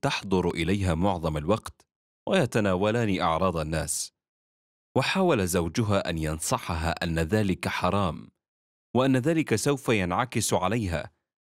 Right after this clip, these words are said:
ويكدر صفو حياتها، لكنها لم تسمع النصيحة.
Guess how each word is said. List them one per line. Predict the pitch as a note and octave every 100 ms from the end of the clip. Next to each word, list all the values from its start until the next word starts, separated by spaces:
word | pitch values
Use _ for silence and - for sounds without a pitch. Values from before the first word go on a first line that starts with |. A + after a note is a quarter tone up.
| _
ويكدر | B2 B2 - F3 B2+ G2
صفو | F2 B2 - F#2+
حياتها، | - F2 G2 F2 D#2 C2+ - _ _ _ _ _ _
لكنها | D#3 E3+ A3 D#3+ G#2
لم | F#2+ F2
تسمع | A#2+ - F2
النصيحة. | E2 D#2+ G#2 D#2+ - -